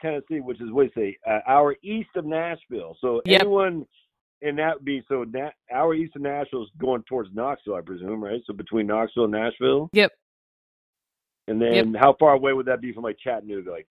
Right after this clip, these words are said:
Speaker 1: two hours
Speaker 2: It's
Speaker 1: or
Speaker 2: a
Speaker 1: so, I
Speaker 2: two-hour
Speaker 1: suppose? Or
Speaker 2: drive from Chattanooga.
Speaker 1: Okay.
Speaker 2: Uh, I think three and a half or four from Atlanta if you drive.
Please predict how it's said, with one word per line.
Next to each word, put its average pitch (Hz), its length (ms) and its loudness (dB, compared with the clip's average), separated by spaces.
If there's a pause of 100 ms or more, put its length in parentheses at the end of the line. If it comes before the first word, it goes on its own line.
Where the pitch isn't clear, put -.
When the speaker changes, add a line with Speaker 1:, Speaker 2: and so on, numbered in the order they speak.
(260)
Speaker 1:
two 131 320 -2
hours 131 320 2
Speaker 2:
It's - 140 -2
Speaker 1:
or 349 100 2
Speaker 2:
a 131 40 -4
Speaker 1:
so, 127 60 -2
I - 20 0
Speaker 2:
two-hour 277 420 8
Speaker 1:
suppose? 269 60 6
Or - 100 -2
Speaker 2:
drive 240 240 8
from 254 160 2
Chattanooga. 220 1160 6
Speaker 1:
Okay. - 140 0
Speaker 2:
Uh, 175 280 4
I 170 120 -2
think 220 220 -6
three 208 240 2
and 196 80 2
a 185 60 2
half 185 360 2
or 170 100 2
four 180 340 4
from 175 220 0
Atlanta 165 560 0
if 170 160 0
you 185 80 0
drive. 175 640 6